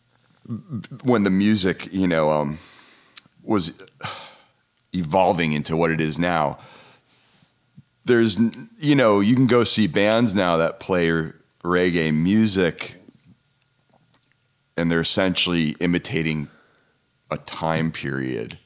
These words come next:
you know, kinda like jazz. Like, when you think of jazz, people are imitating, like, a bebop era of Miles Davis, let's just say.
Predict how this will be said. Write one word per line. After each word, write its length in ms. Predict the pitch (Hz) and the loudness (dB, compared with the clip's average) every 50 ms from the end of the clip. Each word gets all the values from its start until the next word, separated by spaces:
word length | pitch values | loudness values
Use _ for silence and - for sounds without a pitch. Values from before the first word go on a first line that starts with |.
| _ _ _ _ _ _ _ | _ _ _ _ _ _ _
you 120 | - 76 78 | -6 -4 -2
know, 140 | 71 67 | -2 -2
kinda 260 | 69 - 82 85 82 73 | -4 -4 -4 -4 -2 -2
like 240 | 71 69 69 64 | -2 -4 -4 -6
jazz. 760 | - - 76 73 73 71 69 67 64 60 55 - - - - - - _ _ _ - - _ | -6 -4 -4 -2 -2 -2 -2 -2 -4 -4 -4 -4 -4 -4 -6 -8 -12 _ _ _ -20 -14 _
Like, 160 | - 73 69 | -10 -8 -6
when 200 | 80 76 76 73 69 | -6 -6 -6 -6 -6
you 120 | 73 73 | -6 -6
think 200 | 73 - 73 - | -6 -8 -8 -8
of 140 | 71 67 67 | -10 -12 -8
jazz, 520 | - 76 71 73 71 69 69 67 67 - | -6 -4 -2 -2 0 -2 -2 -4 -6 -8
people 300 | - - - - - 73 | -10 -10 -10 -8 -6 -6
are 140 | 69 67 65 | -4 -4 -4
imitating, 480 | 67 67 67 67 - 71 69 67 65 65 | -6 -6 -8 -8 -8 -10 -10 -10 -10 -10
like, 180 | 64 64 - | -10 -10 -10
a 60 | - - - - - - - | -12 -16 -18 -20 -20 -12 -6
bebop 440 | 80 80 80 71 80 76 71 - - - | -4 -2 0 0 2 0 0 -2 -2 -4
era 280 | 78 73 71 69 65 67 | -2 -2 0 0 0 -2
of 160 | 67 67 - | -4 -4 -4
Miles 400 | 76 71 71 67 67 69 69 - | -4 -2 -2 -2 -4 -4 -6 -6
Davis, 460 | - 76 69 69 - - - - - | -4 -4 -4 -4 -4 -4 -4 -4 -4
let's 160 | 67 64 - | -4 -4 -4
just 160 | 76 73 - - | -4 -2 -2 -2
say. 320 | 64 60 57 50 - | 0 -2 -4 -6 -8